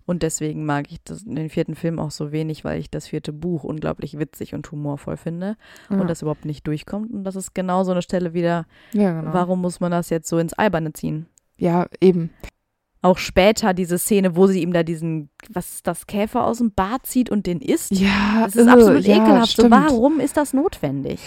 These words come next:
Speaker 2: Vor allen Dingen, das ist überhaupt nicht das, was Madame Maxime machen will.
Speaker 1: Nein.
Speaker 2: Sie wollten damit ja wahrscheinlich einfach nur noch mal aufgreifen, dass sie eine Riesin ist und eine Barbarin und die lausen sich vielleicht.
Speaker 1: <laughs>
Speaker 2: Ja. Aber ich find's total unangebracht, weil wenn wir,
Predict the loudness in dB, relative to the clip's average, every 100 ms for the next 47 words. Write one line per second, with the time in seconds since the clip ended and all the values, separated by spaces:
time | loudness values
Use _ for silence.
0 | -10 0 4 6 6 6 4 2 4 4
1 | 8 8 6 4 6 6 6 2 2 0
2 | -4 2 4 6 6 8 6 4 0 0
3 | 4 4 4 4 2 0 -6 -2 4 8
4 | 8 8 4 6 6 4 4 4 4 6
5 | 4 4 0 0 2 4 4 2 0 0
6 | 6 6 6 2 -14 -8 -2 2 4 4
7 | 4 2 2 2 4 4 4 4 2 -2
8 | -2 0 0 2 4 4 4 2 0 -2
9 | -2 -2 -2 -4 0 4 6 6 4 -4
10 | -6 -2 0 4 6 6 6 2 2 2
11 | 0 0 2 2 2 _ -20 -20 _ _
12 | _ _ 2 6 8 8 6 6 4 4
13 | 8 8 8 6 4 4 4 6 6 4
14 | 2 -4 -12